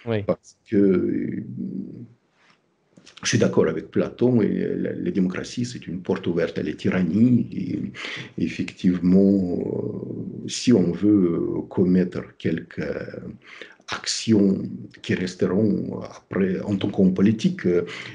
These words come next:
Speaker 2: effectivement, bah, on doit pouvoir maintenir le pouvoir. Euh,
Speaker 1: Mhm.
Speaker 2: voilà, parce que regardez par exemple ce qui se passe à, en Espagne après le départ de monsieur Franco, là, il y avait déjà, il est mort en soixante-quatorze, me semble-t-il, donc, euh, bah,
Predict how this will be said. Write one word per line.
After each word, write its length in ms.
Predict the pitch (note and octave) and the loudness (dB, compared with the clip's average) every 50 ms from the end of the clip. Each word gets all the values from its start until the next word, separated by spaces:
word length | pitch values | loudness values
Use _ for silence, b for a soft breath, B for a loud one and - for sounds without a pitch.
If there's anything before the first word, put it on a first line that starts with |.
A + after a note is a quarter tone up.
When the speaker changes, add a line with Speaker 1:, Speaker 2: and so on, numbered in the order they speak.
| B | B
Speaker 2:
effectivement, 720 | - C#3+ - - G2 - - G#2+ F#2 G2 G#2+ A#2 B2+ B2 | -2 0 0 0 -2 2 2 4 4 6 6 6 6 4
bah, 300 | G#2 F#2 G2 F#2+ G2 F#2 | 4 4 4 2 2 2
on 220 | F#2 F2+ F2+ F#2 F#2+ | 2 2 2 2 2
doit 440 | F#2+ F#2 F#2+ F#2+ G2+ G#2+ G2+ G2+ G2+ | 0 2 2 4 4 4 2 0 -2
pouvoir 300 | - G2 F#2 F#2+ F#2 F#2 | -4 -4 -4 -2 -2 -2
maintenir 380 | F2 F2 F#2 - F#2 E2+ E2 | -4 -4 -4 -6 -6 -6 -6
le 80 | D#2+ D#2+ | -6 -8
pouvoir. 420 | - - D#2+ - - A#1+ A1+ - - - - - - | -8 -10 -12 -10 -12 -14 -14 -16 -18 -20 -20 -18 -16
Euh, 260 | - - - - A#2 | -16 -12 -10 -6 -4
Speaker 1:
Mhm. 220 | A#2 A2+ A2 G#2+ G#2 _ _ _ _ | -4 -4 -4 -6 -10 _ _ _ _
Speaker 2:
voilà, 320 | - - - A1 A1+ - - | -20 -20 -18 -18 -18 -10 -8
parce 220 | - - - - | -6 -6 -6 -8
que 140 | - - - - - - - - | -10 -6 -6 -6 -4 -2 0 2
regardez 380 | A2+ A#2 A2 A2+ G#2 - A2 G2+ | 4 4 4 4 4 4 2 2
par 120 | - - | 2 0
exemple 300 | F#2+ F#2 G2 F2 E2 - - | -2 -2 -2 -4 -4 -8 -12
ce 80 | - - | -12 -10
qui 120 | - F#2 | -8 -8
se 80 | F#2 - | -8 -6
passe 320 | - G2 F#2 F2 F2+ - | -4 -2 -2 -2 -4 -6
à, 220 | - E2 D#2+ E2 E2+ B B B B - | -8 -6 -6 -8 -10 B B B B -2
en 140 | F#2+ F#2 | 2 2
Espagne 560 | F#2 F#2 - - - - A2 G#2 G2+ G2 F#2 F2+ | 2 2 0 -4 -2 0 2 2 2 2 0 0
après 240 | F2 - - F#2 | -2 -4 -6 -6
le 340 | E2 E2 E2 E2 D#2+ D#2 D#2 - - - | -4 -4 -4 -4 -6 -6 -8 -12 -14 -14
départ 580 | F#2 F#2 F2 F#2 F#2+ F2+ - F#2 F2+ F2 F2 - - - - | -12 -8 -4 -4 -4 -4 -4 -4 -6 -6 -8 -10 -14 -14 -14
de 360 | - - - - - - - | -14 -12 -12 -10 -10 -10 -10
monsieur 260 | - - - - - - | -8 -10 -8 -6 -6 -6
Franco, 500 | - - - - - - B2+ C3+ B2 F#2+ | -6 -6 -10 -10 -2 2 4 6 6 4
là, 160 | F2 F2+ F2+ E2 D2+ | 2 0 -2 -4 -6
il 60 | - | -8
y 20 | - | -10
avait 160 | B1+ - - | -10 -12 -12
déjà, 500 | - - - - D2+ D2 - - - B B B B B B B B B B _ | -14 -12 -12 -10 -10 -8 -8 -10 -12 B B B B B B B B B B _
il 120 | - F2+ D#2+ | -8 -6 -2
est 40 | E2 | 0
mort 200 | F2+ F#2 F2+ F#2 | 2 2 2 2
en 140 | E2 D#2 | -2 -6
soixante-quatorze, 720 | - - - G2+ - - E2+ D#2+ - - - - D3+ - A2 | -6 -8 -8 -8 -8 -8 -8 -8 -10 -4 0 0 0 2 0
me 40 | G#2 | -2
semble-t-il, 520 | - A2+ G#2+ G2 F#2 F#2 - D3+ D3 C3 | 0 0 0 2 0 2 2 2 2 2
donc, 360 | F#2 F2+ F2 G2 F#2+ - - | 4 2 2 2 2 0 -2
euh, 240 | - D#2+ D#2+ D#2+ - - | -2 0 0 0 0 0
bah, 360 | - - - - - D2 - | -2 -2 -2 -4 -6 -6 -6